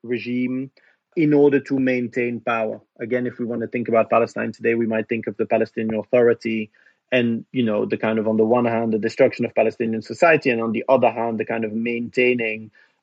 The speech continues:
of a particular form of indigenous power that serves to maintain stability, uh, within the kind of populations that have been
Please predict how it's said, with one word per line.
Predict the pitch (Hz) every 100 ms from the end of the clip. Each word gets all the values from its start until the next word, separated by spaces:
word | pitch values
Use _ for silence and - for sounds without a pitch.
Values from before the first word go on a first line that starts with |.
| _
of | 131 123 120 113 -
a | 123 120
particular | 131 127 151 - 135 117
form | - 127 117 113 113 113 - _ _ _ -
of | 131 104 - - _ _ _
indigenous | 147 135 127 131 135 131 127 - - - _ _ _ _
power | - 135 135 131
that | 123 -
serves | 135 123 -
to | 123
maintain | 120 117 113 120 120
stability, | 110 - 110 113 110 - 110 104 - _ _ -
uh, | 113
within | 117 127 123 120 113
the | 110
kind | 113
of | 113
populations | - 113 113 113 107 113 104
that | 113
have | 117 110 110
been | 110 107 107